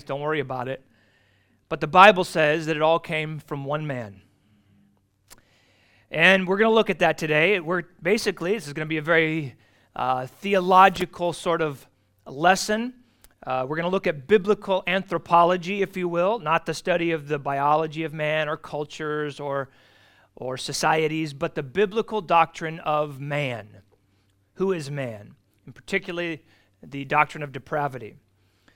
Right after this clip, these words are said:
The scripture passage we're gonna look at today ha-, is maybe, as some have said,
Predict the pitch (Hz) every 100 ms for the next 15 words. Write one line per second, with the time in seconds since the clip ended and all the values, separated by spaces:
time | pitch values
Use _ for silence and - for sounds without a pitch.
0 | _ - - 202 202 190 190 - - 185
1 | 180 180 180 165 180 180 185 180 165 156
2 | 151 156 160 170 151 156 - _ - 180
3 | 233 233 247 220 196 170 143 - - -
4 | 170 185 - _ _ - 214 202 185 -
5 | 202 208 175